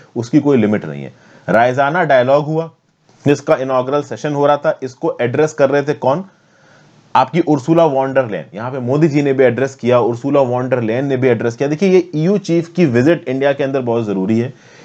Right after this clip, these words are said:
इससे बहुत सारी चीजों के बेसिक्स तैयार होते हैं। हो सकता है आगे आने वाले समय में यूरोपियन यूनियन के साथ हमारा एक ट्रेड एग्रीमेंट हो जाए। इस पर्टिकुलर यूक्रेन रशिया वॉर के कॉन्टेक्स्ट में इंडिया यूरोपियन यूनियन के रिश्ते कैसे डिफाइन होंगे,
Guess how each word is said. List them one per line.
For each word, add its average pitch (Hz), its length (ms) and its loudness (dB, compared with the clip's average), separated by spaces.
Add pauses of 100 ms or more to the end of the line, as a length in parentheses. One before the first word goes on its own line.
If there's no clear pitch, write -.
(120)
इससे 151 240 2
बहुत 160 300 -4
सारी 180 200 -2
चीजों 170 260 -6
के 160 100 -4
बेसिक्स 123 360 -4
तैयार 101 280 0
होते 85 220 -4
हैं। 76 120 -10 (280)
हो 127 80 4
सकता 156 320 0
है 143 80 2
आगे 143 140 -2
आने 143 220 -2
वाले 139 140 0
समय 131 240 0
में 135 120 2
यूरोपियन 127 380 2
यूनियन 120 200 0
के 123 80 -4
साथ 123 160 2
हमारा 120 260 -2
एक 120 140 -8
ट्रेड 127 200 -2
एग्रीमेंट 120 380 -4
हो 117 80 -6
जाए। 117 180 -6 (640)
इस 165 200 0
पर्टिकुलर 151 680 0
यूक्रेन 135 500 -2
रशिया 135 300 0
वॉर 120 300 2
के 147 120 -6
कॉन्टेक्स्ट 127 460 -4
में 143 100 -4
इंडिया 127 260 2
यूरोपियन 123 420 0
यूनियन 127 200 -2
के 123 100 -2
रिश्ते 113 300 -2
कैसे 123 240 -2
डिफाइन 117 340 -2
होंगे, 120 240 -6